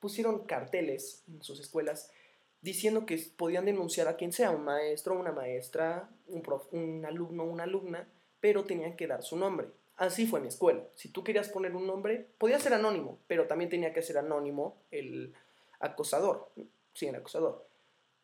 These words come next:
Pero hubo un momento que dijeron, "No, puede ser también ambos. Tú puedes dar tu nombre y puedes dar el nombre", ¿no? Que yo, para ello, me sorprendí. Empezamos a dejar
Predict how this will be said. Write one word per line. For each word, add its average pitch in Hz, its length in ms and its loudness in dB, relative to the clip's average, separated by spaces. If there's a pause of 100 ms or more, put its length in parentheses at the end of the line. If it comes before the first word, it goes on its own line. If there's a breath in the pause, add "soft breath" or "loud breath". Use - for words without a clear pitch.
(640)
Pero 190 380 6
hubo 185 200 6
un 196 100 0
momento 208 440 0
que 170 100 -4
dijeron, 160 440 0
"No, 359 300 0
puede 196 240 2
ser 190 240 -4
también 190 300 0
ambos. 220 380 -4
Tú 165 120 -4
puedes 165 200 6
dar 165 180 2
tu 196 80 -4
nombre 208 320 2
y 190 60 -4
puedes 151 340 0
dar 147 160 6
el 135 100 -2
nombre", 143 320 -4
¿no? 220 220 -8 (1040)
Que 214 260 2
yo, 247 220 8
para 214 220 8
ello, 226 340 4 (320 loud breath)
me 170 140 2
sorprendí. 165 760 0 (640)
Empezamos 190 600 2
a 151 80 4
dejar 160 440 -2